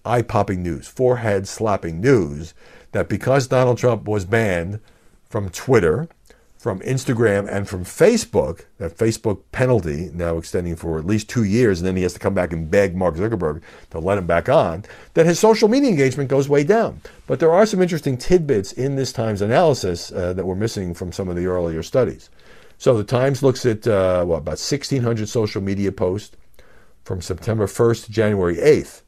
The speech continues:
That's the day he got banned, you know, two days after the Capitol riot.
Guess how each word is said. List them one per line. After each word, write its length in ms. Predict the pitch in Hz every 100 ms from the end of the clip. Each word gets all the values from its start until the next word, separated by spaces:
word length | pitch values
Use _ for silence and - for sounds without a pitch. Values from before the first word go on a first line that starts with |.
| _ _
That's 180 | - 98
the 120 | -
day 260 | 107 104 95
he 100 | 90
got 240 | 92 82
banned, 400 | 101 92 65 71
you 80 | 78
know, 140 | 78 69
two 160 | 95
days 200 | 85 78
after 200 | 80 -
the 100 | 71
Capitol 320 | - 71 73
riot. 380 | 90 117 - -